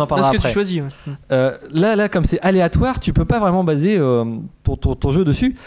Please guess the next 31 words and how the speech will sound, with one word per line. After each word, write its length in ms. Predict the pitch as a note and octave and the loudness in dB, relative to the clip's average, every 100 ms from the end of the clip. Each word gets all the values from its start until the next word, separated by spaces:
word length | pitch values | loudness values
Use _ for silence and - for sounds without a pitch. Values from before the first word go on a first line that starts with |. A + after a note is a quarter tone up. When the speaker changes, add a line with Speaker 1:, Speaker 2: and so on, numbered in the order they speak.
| - | -16
Speaker 2:
Ce 40 | - | -4
qui 120 | F3+ | -2
fait 120 | C#4+ | 0
que 40 | A#3 | 2
des 100 | C4+ | 2
fois, 220 | A#3 C#4+ | 2 0
tu, 140 | - | -4
comme 140 | - E3 | -4 -2
tu 120 | - | 0
peux 100 | - | 2
pas 100 | G3+ | 2
détruire 240 | E3 C#3+ | 0 -2
les 60 | C#3 | -4
ennemis 160 | D3+ | -6
quand 100 | D#3 B2 | -6 -4
t'es 80 | B2 | -2
en 40 | |
dessous, 140 | B2+ C#4 | -2 -2
quand 120 | C#3+ | -2
tu 120 | C#3+ | -2
sors 200 | - D#4 | -2 0
du 100 | F3 | 0
décor, 360 | D3+ D3 D3+ - | 0 0 -2 -2
parce 120 | A#2+ | -4
que 80 | B2+ | -4
le 60 | |
scrolling 240 | G#2+ D3 F#3 | -2 -2 0
s'arrête 240 | C#3 D#3+ | 0 0
pas, 120 | F#3+ | 0
lui, 100 | D#3+ | 0
hein, 80 | B2 | -2